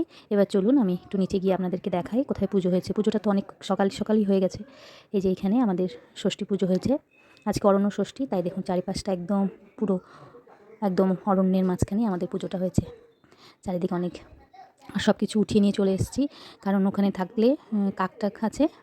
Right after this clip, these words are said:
মুখ টুক দিবে, তো ওর জন্য বারান্দার মধ্যে সমস্ত সব ডালা টালা সব নিয়ে চলে এসেছি। সকাল থেকে ভিডিওটা করলে অনেকটাই ভালো করতে পারতাম, অনেক কিছু দেখাতে পারতাম, কিন্তু ভিডিওটা করার একদমই সময় পাইনি। সকাল থেকে এতটা কাজ ছিল যে আমি আর ভিডিও করতেই পারিনি। এদিকে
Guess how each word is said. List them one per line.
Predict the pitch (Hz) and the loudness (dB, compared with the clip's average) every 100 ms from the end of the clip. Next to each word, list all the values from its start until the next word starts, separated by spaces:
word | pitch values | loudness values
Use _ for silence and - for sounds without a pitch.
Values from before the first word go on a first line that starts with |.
| - | -4
মুখ | 202 - | -4 -4
টুক | 202 | -4
দিবে, | 190 226 | 0 0
তো | 381 330 | 0 -4
ওর | 190 | -2
জন্য | 175 196 311 - - - - | 2 4 2 0 -20 -20 -2
বারান্দার | 202 190 190 190 | 0 2 2 0
মধ্যে | 175 262 | 2 0
সমস্ত | 269 196 185 185 - 196 185 - - | 0 0 0 -2 -2 -6 -6 -10 -20
সব | - 196 190 | 0 2 2
ডালা | 185 | 0
টালা | 180 202 330 - - | 0 -2 -2 -6 -4
সব | 196 | 0
নিয়ে | 185 180 196 | 0 0 -2
চলে | 180 | -2
এসেছি। | 190 - - - - - _ _ _ _ - - | -4 -8 -14 -20 -20 -20 _ _ _ _ -20 0
সকাল | 269 262 | 4 6
থেকে | 254 262 | 4 4
ভিডিওটা | 233 233 240 | 4 4 4
করলে | 254 233 262 | 4 6 6
অনেকটাই | 240 208 220 | 4 0 -2
ভালো | 196 196 202 | 0 2 0
করতে | 196 196 208 | -2 -4 -2
পারতাম, | 190 185 208 247 | -2 0 0 2
অনেক | 190 180 175 | 4 2 2
কিছু | 202 | 0
দেখাতে | 185 185 - | 0 0 -2
পারতাম, | 190 - 226 | -2 -2 -2
কিন্তু | - 190 | -2 0
ভিডিওটা | 196 196 196 | 0 0 0
করার | 196 196 | 2 2
একদমই | 180 220 | 2 0
সময় | 226 185 180 | 2 0 0
পাইনি। | 180 175 - - - - - | -2 -4 -8 -20 -20 -20 -6
সকাল | 202 190 | 0 0
থেকে | 196 | 0
এতটা | 190 - | 0 0
কাজ | 196 185 - | 2 2 2
ছিল | 196 262 339 - | 4 2 0 -8
যে | 196 185 | -2 0
আমি | 175 | 2
আর | 180 | 2
ভিডিও | 180 175 | 2 0
করতেই | 180 - 175 | -4 -6 -8
পারিনি। | 175 170 170 - - - - 214 | -6 -8 -10 -18 -20 -20 -4 0
এদিকে | 196 214 | 4 4